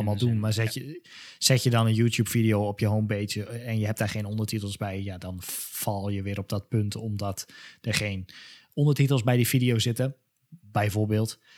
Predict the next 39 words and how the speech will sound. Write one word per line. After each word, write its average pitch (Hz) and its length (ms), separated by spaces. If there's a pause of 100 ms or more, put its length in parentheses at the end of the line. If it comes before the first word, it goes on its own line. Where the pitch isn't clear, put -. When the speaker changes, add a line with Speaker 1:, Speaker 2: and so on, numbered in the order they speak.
(280)
Speaker 1:
Ehm, 98 480
er 101 100
zijn 117 140
nog 107 100
wat 107 300
kleine 107 260
haken 110 340
en 107 60
ogen 104 200
over 113 340
iframes, 113 760
dat 107 200
je 101 300
die 104 180
moet 107 160
kunnen 104 200
bedienen 101 240
met 98 80
je - 60
toetsenbord 101 600
of 107 220
juist 95 280
niet. 101 400
Ehm, 92 500 (1900)
als 113 200
je 113 60
nog 98 180
andere 101 240
plugins 110 480
gebruikt 104 500
en 101 100
die 101 100
nemen 101 260
je 98 80
toetsenbord 107 500
over 101 340
door 101 220
bepaalde 98 400
hotkeys, 110 840